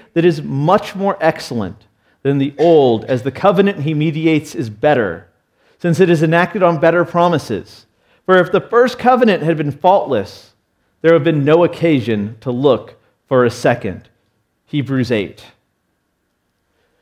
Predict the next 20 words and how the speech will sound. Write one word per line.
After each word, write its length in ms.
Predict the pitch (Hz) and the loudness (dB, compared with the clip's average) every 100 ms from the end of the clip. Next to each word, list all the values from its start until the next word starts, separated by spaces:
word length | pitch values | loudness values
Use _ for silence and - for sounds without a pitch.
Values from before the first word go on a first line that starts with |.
| _ | _
Today 360 | - 196 269 302 | 0 4 4 4
we 120 | 285 | 4
are 40 | |
starting 320 | 254 277 254 220 | 4 2 2 2
a 60 | |
new 200 | 190 202 | 4 2
series 840 | 175 - 175 123 117 180 - - _ _ _ - | 0 0 2 2 0 -2 -8 -20 _ _ _ -4
on 160 | 175 | -2
spirituality, 1400 | - - - 214 220 214 - 180 180 185 147 123 110 120 - _ _ _ _ | -2 -8 -4 2 4 2 0 2 4 4 2 0 -2 -6 -12 _ _ _ _
and 140 | 170 180 | -2 2
in 80 | |
this 120 | 185 170 | 0 2
very 340 | 214 240 254 | 2 2 0
first 320 | - 226 208 | 2 2 2
one, 80 | 175 | -2
we 80 | 180 | 0
want 260 | 214 196 | 0 0
to 60 | - | -2
talk 320 | - 170 - | 0 0 -2
about 640 | 160 139 143 127 123 - | -4 0 2 2 -2 -12